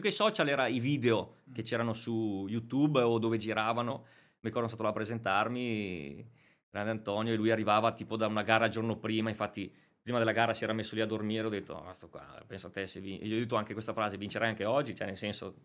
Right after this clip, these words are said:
Speaker 1: eh, pom, ha vinto, per Battle, e poi eravamo andati a vederlo anche a, a Milano alla Sky
Speaker 2: Alla Sky,
Speaker 1: Competition
Speaker 2: alla
Speaker 1: che
Speaker 2: Sky
Speaker 1: gli
Speaker 2: Vote
Speaker 1: aveva
Speaker 2: Competition,
Speaker 1: col
Speaker 2: sì,
Speaker 1: suo
Speaker 2: sì.
Speaker 1: trick lì, mamma mia Antonio, insomma, è stato nel cuore.
Speaker 2: Eh, sì, mi, mi ricordo, mi ricordo anch'io.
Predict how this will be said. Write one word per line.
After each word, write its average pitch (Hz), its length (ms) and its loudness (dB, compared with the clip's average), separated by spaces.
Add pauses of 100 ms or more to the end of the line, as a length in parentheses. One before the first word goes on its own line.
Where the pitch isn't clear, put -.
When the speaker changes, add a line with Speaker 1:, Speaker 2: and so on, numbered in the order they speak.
(200)
Speaker 1:
eh, 170 60 -14 (220)
pom, 131 280 2
ha 120 100 4
vinto, 117 540 0 (200)
per 120 160 -2
Battle, 123 360 6
e - 20 4
poi 123 220 4
eravamo 127 180 4
andati 117 180 0
a 113 40 0
vederlo 117 400 2
anche 107 320 2
a, 95 320 2
a - 1000 -10
Milano 110 520 4
alla 98 480 4
Sky 127 600 6
Speaker 2:
Alla 147 120 6
Sky, - 140 4
Speaker 1:
Competition 139 320 6
Speaker 2:
alla 127 100 6
Speaker 1:
che - 100 4
Speaker 2:
Sky 131 80 6
Speaker 1:
gli 143 40 8
Speaker 2:
Vote 143 120 6
Speaker 1:
aveva 98 140 4
Speaker 2:
Competition, 127 460 2
Speaker 1:
col 113 120 0
Speaker 2:
sì, - 20 0
Speaker 1:
suo 113 140 -4
Speaker 2:
sì. - 80 -10
Speaker 1:
trick 98 360 -4
lì, 95 500 -4
mamma 90 440 -12
mia 87 160 -12
Antonio, 85 460 -10
insomma, 92 340 -12
è 87 100 -16 (120)
stato 123 220 0
nel 120 160 2
cuore. 107 500 0 (560)
Speaker 2:
Eh, 147 640 6
sì, 135 260 0
mi, 123 120 -2
mi 139 140 0
ricordo, 135 580 0
mi 139 140 0
ricordo 135 360 0
anch'io. 123 380 -2